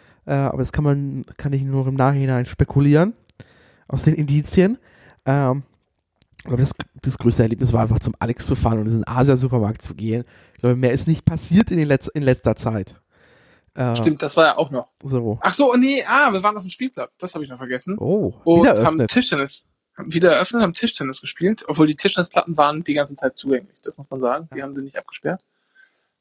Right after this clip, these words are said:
Speaker 2: Ähm, und dann hab ich da den Beutel liegen lassen mit den Tischtennisschlägern.
Speaker 1: Oh nein.
Speaker 2: Und mit meinem, äh, Mund-Nasenschutz. Ja.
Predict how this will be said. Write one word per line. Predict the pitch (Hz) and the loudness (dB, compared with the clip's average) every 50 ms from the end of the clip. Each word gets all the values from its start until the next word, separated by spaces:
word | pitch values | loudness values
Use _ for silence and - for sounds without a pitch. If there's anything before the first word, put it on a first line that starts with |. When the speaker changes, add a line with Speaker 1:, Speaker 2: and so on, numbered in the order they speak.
| _ _ - | _ _ -4
Speaker 2:
Ähm, | 175 156 151 147 147 147 143 143 143 143 147 151 151 147 147 143 _ _ _ _ _ _ _ _ _ _ _ _ _ _ _ _ _ _ _ _ _ _ _ | -2 0 0 2 2 0 0 -2 -4 -6 -8 -10 -10 -12 -14 -16 _ _ _ _ _ _ _ _ _ _ _ _ _ _ _ _ _ _ _ _ _ _ _
und | - 170 170 165 165 160 160 160 160 160 160 156 156 - - - - - | 0 2 4 4 4 4 4 2 -2 -4 -6 -8 -8 -10 -14 -10 -4 0
dann | 170 156 160 160 175 | 0 0 0 -2 -4
hab | 190 185 - | -4 -4 -4
ich | 196 180 - - | -8 -12 -8 -4
da | - 180 170 170 175 175 175 | 0 0 2 2 2 0 -2
den | 170 - 180 170 170 170 170 170 175 170 | -2 0 0 0 0 0 -2 -6 -8 -4
Beutel | - - 185 220 247 - 202 175 156 147 | 0 2 4 4 4 4 2 2 2 2
liegen | 143 147 147 143 143 139 | 0 0 -2 -2 -2 -2
lassen | 135 135 127 - 127 131 139 | -4 -4 -6 -6 -10 -10 -10
mit | 139 131 - | -10 -10 -8
den | 139 143 147 - _ _ _ _ _ _ _ _ _ _ _ - | -10 -10 -12 -14 _ _ _ _ _ _ _ _ _ _ _ -6
Tischtennisschlägern. | - 175 180 - 151 143 135 - - 139 123 120 117 123 131 - _ _ _ _ | -2 0 0 0 0 -4 -6 -4 -2 -2 -2 -2 -4 -10 -12 -18 _ _ _ _
Speaker 1:
Oh | - 131 123 127 135 | -6 -2 0 0 0
nein. | 135 127 123 127 123 127 135 131 123 120 120 117 113 113 117 113 120 123 _ - | 2 2 2 2 2 2 0 0 0 0 0 0 -2 -2 -4 -6 -10 -16 _ 0
Speaker 2:
Und | 156 160 151 147 147 147 143 - - | 2 4 4 4 0 -2 -8 -6 -4
mit | 160 143 - | -4 -4 -2
meinem, | 151 151 147 147 147 151 143 - - | 0 0 0 0 0 -4 -6 -8 -8
äh, | 160 151 139 143 143 143 139 _ - | -8 -4 -4 -2 -4 -4 -6 _ -6
Mund-Nasenschutz. | 160 156 156 - - 160 175 180 151 139 - - 123 123 - - - _ _ _ _ _ _ _ _ _ _ _ _ _ _ _ _ _ _ _ _ _ _ _ _ - | -2 -2 -2 0 0 0 0 0 -2 -4 -6 -6 -6 -6 -8 -10 -14 _ _ _ _ _ _ _ _ _ _ _ _ _ _ _ _ _ _ _ _ _ _ _ _ -4
Ja. | - - - - | -2 0 0 -2